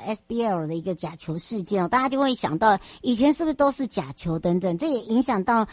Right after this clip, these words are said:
本身球员的一个信誉，包含了到底这个球员跟球迷之间哦，是不是有那么一层关系？那当然，到底这个下赌赌博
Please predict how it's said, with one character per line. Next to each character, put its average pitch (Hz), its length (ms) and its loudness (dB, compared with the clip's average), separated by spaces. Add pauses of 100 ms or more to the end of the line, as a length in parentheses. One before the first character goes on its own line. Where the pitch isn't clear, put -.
(240)
本 208 160 6
身 302 220 4
球 214 260 0
员 214 240 2
的 202 80 0
一 196 80 0
个 202 120 -4
信 240 280 2
誉， 220 200 0
包 226 220 2
含 220 140 0
了 185 140 0 (340)
到 359 180 6
底 233 160 -2
这 269 140 -4
个 240 140 2
球 240 260 2
员 285 160 4
跟 311 180 6
球 240 220 2
迷 240 180 4
之 269 180 -6
间 254 300 0
哦， 196 300 0 (200)
是 403 300 2
不 311 140 4
是 302 400 2
有 220 200 2
那 262 140 8
么 269 140 6
一 269 100 2
层 220 240 0
关 247 240 4
系？ 240 260 -2
那 262 200 2
当 339 180 2
然， 277 240 4 (300)
到 285 120 2
底 170 280 -4 (240)
这 269 100 -8
个 233 140 -2
下 294 280 0
赌 185 280 -8
赌 156 180 -6
博 160 260 -4